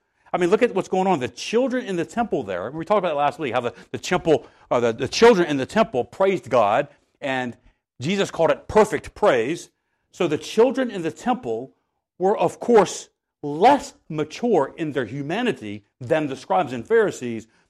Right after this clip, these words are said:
but not in their praise of God. They were perfect and they were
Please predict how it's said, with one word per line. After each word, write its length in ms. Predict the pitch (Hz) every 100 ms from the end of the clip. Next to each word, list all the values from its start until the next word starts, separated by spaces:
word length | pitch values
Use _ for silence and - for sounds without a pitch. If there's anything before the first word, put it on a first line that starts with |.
| -
but 240 | 127 131
not 540 | 139 170 233 262 - _ _ -
in 180 | 170 135
their 140 | 131
praise 320 | 127 165 139
of 120 | 117 104
God. 380 | 156 113 95 - -
They 140 | 214
were 240 | 190 170 135 - -
perfect 420 | - 247 - 151
and 100 | 143
they 80 | 143
were 200 | 196 165